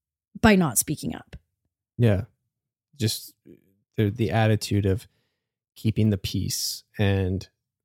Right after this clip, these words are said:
Speaker 2: that family is the most important thing in one's life.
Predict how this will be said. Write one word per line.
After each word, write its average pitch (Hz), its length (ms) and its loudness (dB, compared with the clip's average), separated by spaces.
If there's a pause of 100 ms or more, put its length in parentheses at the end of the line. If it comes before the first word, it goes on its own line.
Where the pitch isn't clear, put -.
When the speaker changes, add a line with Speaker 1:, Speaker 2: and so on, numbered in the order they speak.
(300)
Speaker 2:
that 101 120 0
family 104 480 2
is 98 200 -2
the 101 80 -2
most 98 280 -2
important 98 480 -2
thing 98 200 -2
in 95 120 -2
one's 95 320 -2
life. 95 580 -4